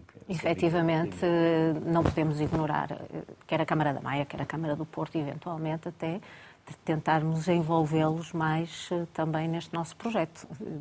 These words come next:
Speaker 2: Não está fora de questão de mal <laughs> algum esse tipo de coisa.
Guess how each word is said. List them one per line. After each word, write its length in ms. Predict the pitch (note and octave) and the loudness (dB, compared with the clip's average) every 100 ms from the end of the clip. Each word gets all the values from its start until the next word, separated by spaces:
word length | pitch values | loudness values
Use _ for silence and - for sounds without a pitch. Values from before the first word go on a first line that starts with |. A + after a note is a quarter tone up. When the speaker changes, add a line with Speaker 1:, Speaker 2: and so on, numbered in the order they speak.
| E3 | -4
Speaker 2:
Não 60 | |
está 180 | D3 D3 | -2 -2
fora 240 | - D3 | -4 -6
de 80 | D3+ | -6
questão 340 | - - D3+ E3 | -8 -6 0 0
de 120 | D#3 | 2
mal 180 | F3 E3+ | 2 4
<laughs> 60 | |
algum 420 | - F3+ - F3+ F#3 - | 6 4 2 -2 -2 -2
esse 160 | - - | -8 -6
tipo 200 | G3 - | -6 -6
de 80 | - | -8
coisa. 300 | A3 F3+ - | -6 -6 -8